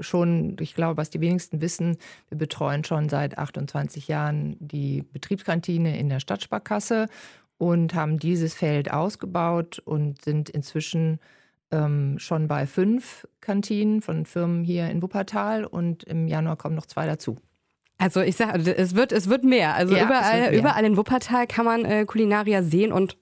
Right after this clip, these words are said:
Speaker 2: ja, eher schmecken dann wahrscheinlich.
Speaker 1: Genau.
Speaker 2: Und, ähm, ich habe jetzt so eine Einstiegsfrage für Sie, weil wir reden ja schon viel über Weihnachten und Sie kennen sich ja wahnsinnig mit Essen aus. Äh, gibt's,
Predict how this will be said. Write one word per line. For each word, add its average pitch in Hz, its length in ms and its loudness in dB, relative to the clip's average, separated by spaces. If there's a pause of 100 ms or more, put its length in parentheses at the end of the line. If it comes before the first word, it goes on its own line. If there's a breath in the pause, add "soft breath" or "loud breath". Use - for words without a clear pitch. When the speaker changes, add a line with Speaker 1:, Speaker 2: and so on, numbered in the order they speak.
(180)
Speaker 2:
ja, 143 160 0 (100)
eher 156 180 2
schmecken 170 460 2
dann 262 160 4
wahrscheinlich. 277 600 4
Speaker 1:
Genau. 143 160 2 (500 loud breath)
Speaker 2:
Und, 233 320 2
ähm, 226 240 2
ich 220 100 2
habe 294 140 2
jetzt - 120 -4
so 269 60 4
eine 240 280 4
Einstiegsfrage 240 680 0
für 226 140 2
Sie, 214 180 4
weil 202 160 4
wir 196 80 4
reden 208 260 4
ja 214 80 4
schon 208 180 2
viel 226 220 2
über 190 220 2
Weihnachten 220 640 2 (280 loud breath)
und 196 120 4
Sie 190 80 4
kennen 226 240 2
sich 226 120 0
ja 190 140 2
wahnsinnig 226 600 2
mit 202 280 2
Essen - 240 0
aus. 220 480 0
Äh, 220 200 2
gibt's, - 260 -2